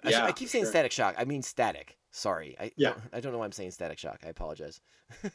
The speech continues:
Speaker 2: Yeah, I thought that was the name of the T V series. I, I think even as a kid, I got that confused.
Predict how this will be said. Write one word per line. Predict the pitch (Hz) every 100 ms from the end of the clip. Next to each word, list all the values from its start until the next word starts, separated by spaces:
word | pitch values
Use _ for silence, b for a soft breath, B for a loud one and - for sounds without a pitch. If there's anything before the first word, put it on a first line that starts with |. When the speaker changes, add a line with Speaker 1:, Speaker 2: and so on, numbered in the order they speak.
| 226
Speaker 2:
Yeah, | 170 175
I | 190 190
thought | 214
that | 208
was | 190
the | 175
name | 160
of | 143
the | 120
T | - 117
V | 120
series. | 110 117 113 110 107
I, | 131 139
I | 131
think | 139 135
even | 127
as | 120 110
a |
kid, | 113 120 110
I | 107
got | 104 104
that | -
confused. | 107 - 107 107